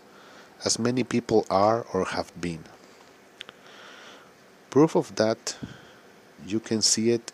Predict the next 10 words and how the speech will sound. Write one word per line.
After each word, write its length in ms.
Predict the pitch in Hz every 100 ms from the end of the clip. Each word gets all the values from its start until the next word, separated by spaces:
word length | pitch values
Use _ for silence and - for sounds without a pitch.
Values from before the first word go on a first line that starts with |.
| -
in 300 | 104 98 95
the 160 | 95 90
particular 920 | - - - - 120 101 95 104 113 - -
and 240 | 104 98
reiterative 840 | 90 87 - 135 131 - 127 -
case 440 | - 107 110 - - - - - - - - -
of 140 | 120
the 100 | 139
prophecies 680 | - 113 113 107 - 107 -
of 240 | 98 -